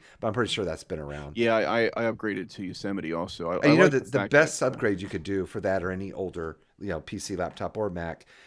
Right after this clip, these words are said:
Speaker 1: and I'm not sure how difficult or easy it is to get inside that, but, um, it sh-, shouldn't be too bad, is put an S S D in it. It'll make a
Speaker 2: I,
Speaker 1: big difference
Speaker 2: I
Speaker 1: on
Speaker 2: had
Speaker 1: how
Speaker 2: to
Speaker 1: much
Speaker 2: cover off today. I, I actually got it on Monday.
Speaker 1: Yeah.
Speaker 2: Um, and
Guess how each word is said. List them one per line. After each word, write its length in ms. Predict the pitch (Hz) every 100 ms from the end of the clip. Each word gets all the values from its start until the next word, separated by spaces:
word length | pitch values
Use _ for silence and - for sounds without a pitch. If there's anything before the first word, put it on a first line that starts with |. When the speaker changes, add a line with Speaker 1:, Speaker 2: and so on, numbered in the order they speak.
| -
Speaker 1:
and 120 | 104
I'm 60 | 104
not 140 | 139
sure 220 | 143 143 123
how 180 | 120
difficult 460 | 104 107 - 127 110
or 60 | 98
easy 280 | 101 101 98
it 40 |
is 140 | 95
to 80 | 95
get 140 | 95 90
inside 520 | 85 - 98 98 95 _ _ _ _
that, 400 | - 90 82 - _ _ _
but, 220 | - 98
um, 240 | 92 87 -
it 80 | -
sh-, 60 | -
shouldn't 280 | 196 202 104
be 80 |
too 120 | 87 104
bad, 220 | 90 82 - -
is 80 | 95
put 140 | 117
an 60 | 107
S 180 | 95 -
S 160 | 82
D 220 | 78 82 76
in 100 | 62
it. 240 | 50 - _ _ _ - - - -
It'll 120 | 123
make 180 | 117 113
a 60 | 110
Speaker 2:
I, 60 |
Speaker 1:
big 380 | 117 - 123 107
difference 400 | 98 92 101 87
Speaker 2:
I 40 | 120
Speaker 1:
on 60 |
Speaker 2:
had 60 | 127
Speaker 1:
how 60 |
Speaker 2:
to 100 | 127 -
Speaker 1:
much 60 |
Speaker 2:
cover 280 | 131 110 107
off 80 | 104
today. 260 | 98 107 98
I, 120 | 95 -
I 140 | 113 -
actually 280 | 117 110 123
got 220 | 117 113
it 120 | 104 -
on 480 | 107 107 104 113 98
Monday. 560 | - 110 117 123 120 98 _ _ _ _ -
Speaker 1:
Yeah. 160 | 117 98
Speaker 2:
Um, 200 | 101 110 _ _ _ -
and 420 | 101 101 95